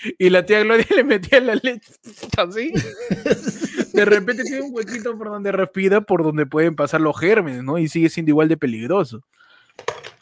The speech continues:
Speaker 2: Mano, vamos, vamos a hacer, el verdadero peligro, ¿en dónde está?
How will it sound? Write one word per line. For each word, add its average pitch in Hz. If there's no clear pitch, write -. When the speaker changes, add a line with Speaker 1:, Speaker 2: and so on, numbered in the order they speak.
Speaker 2:
Mano, 113
vamos, 254
vamos 202
a -
hacer, 185
el 151
verdadero 165
peligro, 185
¿en 170
dónde 170
está? 170